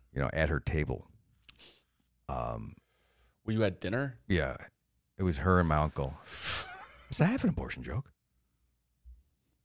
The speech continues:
Speaker 1: The two Catholics <laughs> who basically
Speaker 2: What was the joke? What was it?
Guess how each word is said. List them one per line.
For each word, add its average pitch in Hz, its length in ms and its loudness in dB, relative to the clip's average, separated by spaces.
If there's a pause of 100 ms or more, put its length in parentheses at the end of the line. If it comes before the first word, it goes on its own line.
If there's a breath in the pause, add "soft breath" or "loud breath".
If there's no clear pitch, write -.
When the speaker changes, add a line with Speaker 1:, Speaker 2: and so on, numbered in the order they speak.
(200)
Speaker 1:
The - 80 -10
two 80 180 -2
Catholics - 580 -6 (520)
<laughs> - 640 -4
who 80 380 4 (2000 loud breath)
basically 87 680 8
Speaker 2:
What - 220 4
was 180 260 8
the 156 100 0
joke? - 580 4
What 113 140 0
was - 160 -6
it? 107 120 -8